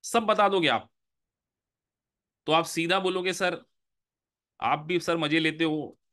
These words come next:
ट्वेंटी थाउजेंड का हमने क्या करना है, फिफ्टीन पॉइंट थ्री परसेंटेज लगाना, थ्री ज़ीरो सिक्स ज़ीरो।"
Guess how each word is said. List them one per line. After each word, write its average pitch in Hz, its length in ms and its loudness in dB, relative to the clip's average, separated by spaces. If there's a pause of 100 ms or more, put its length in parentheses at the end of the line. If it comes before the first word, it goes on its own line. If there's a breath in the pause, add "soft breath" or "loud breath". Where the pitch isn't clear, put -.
(120)
ट्वेंटी 147 380 0
थाउजेंड 160 420 -2
का 170 60 0
हमने 143 320 -2
क्या 170 160 0
करना 156 300 -4
है, 113 100 -12 (1120)
फिफ्टीन 165 460 0
पॉइंट 165 340 -2
थ्री 165 140 -4
परसेंटेज 156 480 -8
लगाना, - 300 -18 (2500)
थ्री 160 220 -2 (400)
ज़ीरो 135 340 -10 (200)
सिक्स - 280 -20
ज़ीरो।" - 140 -20